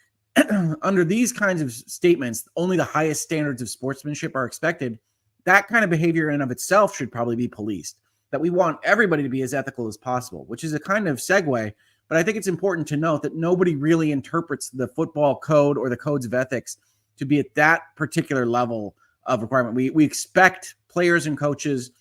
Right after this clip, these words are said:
and others associated with the game to use all methods possible to win the football game, to win the sporting event.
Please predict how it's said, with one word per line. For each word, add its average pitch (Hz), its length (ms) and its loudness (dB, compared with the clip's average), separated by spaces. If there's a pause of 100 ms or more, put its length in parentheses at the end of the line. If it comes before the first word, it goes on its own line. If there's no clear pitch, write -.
(200)
and 139 100 -4
others 156 320 2
associated 143 440 -4
with 131 100 -6
the 123 60 -6
game 127 480 -2 (440)
to 160 100 -2
use 170 560 4 (480)
all 180 140 6
methods 175 400 0
possible 143 560 -2
to 131 240 -2
win 143 380 0
the 131 80 -2
football 143 400 0
game, 113 320 -6
to 117 100 -10
win 139 240 -2
the 127 80 -2
sporting 135 400 -4
event. 110 380 -8